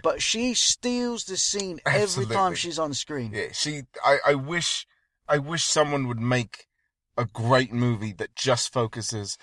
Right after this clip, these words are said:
Speaker 1: Just
Speaker 2: on
Speaker 1: about
Speaker 2: her
Speaker 1: her.
Speaker 2: being the Evil Queen.
Speaker 1: Just where the Evil Queen wins for
Speaker 2: And
Speaker 1: a
Speaker 2: it
Speaker 1: change.
Speaker 2: would be fantastic. <laughs> It would be very good. Uh,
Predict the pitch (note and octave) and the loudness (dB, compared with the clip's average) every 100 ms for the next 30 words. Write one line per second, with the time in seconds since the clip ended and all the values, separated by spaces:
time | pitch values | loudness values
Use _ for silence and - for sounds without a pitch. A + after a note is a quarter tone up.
0 | - B2+ E3 F#3 F#3 E3+ E3+ E3 D3 C#3+ | -14 4 8 10 10 12 12 12 12 8
1 | C#3 B2+ C3+ F3 E3+ E3 D#3+ D#3+ F3 C#3 | 2 2 6 8 6 4 4 4 4 2
2 | D3+ - E3 D#3 D4+ C4 C#4 C4 A#3 A3+ | 0 0 2 6 8 8 8 8 8 6
3 | G3+ F#3+ G#3 G3+ F3+ D#3+ E3 D3 B2+ E3 | 4 4 4 2 2 2 2 4 6 8
4 | F3 F3 F3+ C#3 A#2+ A2+ F3 F3 C3+ F3+ | 8 8 6 6 6 4 2 2 4 8
5 | E3+ E3+ E3 - - D4+ - - C3 - | 8 6 -2 2 4 6 4 2 -2 -4
6 | - - _ _ - E3+ F3 E3 - C#4 | -6 -8 _ _ -12 -4 -4 -6 6 8
7 | G#3 F#3+ C3+ B2 D3+ A#2 - - - _ | 10 8 4 2 2 2 -2 -8 -14 _
8 | _ _ - - - - - C3+ C3+ | _ _ -20 -14 -14 0 8 10 12